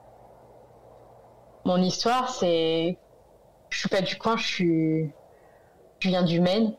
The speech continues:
J'étais là en vacances, euh, je suis ici en vacances chez mes grands-parents avec ma sœur.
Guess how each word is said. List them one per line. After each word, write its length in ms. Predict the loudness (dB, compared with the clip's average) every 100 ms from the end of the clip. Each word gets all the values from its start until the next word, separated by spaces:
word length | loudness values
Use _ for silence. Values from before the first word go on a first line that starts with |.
| -12
J'étais 340 | -6 -4 0 2
là 100 | 2
en 80 | 2
vacances, 420 | 2 0 -2 0
euh, 220 | 2 2 0 -4
je 60 | -4
suis 440 | -2 0 2 0 -4 -12 -20 -20 -6 0
ici 260 | 0 2
en 80 | 2
vacances 380 | 2 2 0 0
chez 120 | 0
mes 100 | 0
grands-parents 340 | 2 2 4
avec 160 | 2 2
ma 100 | 0
sœur. 280 | 0 0 -2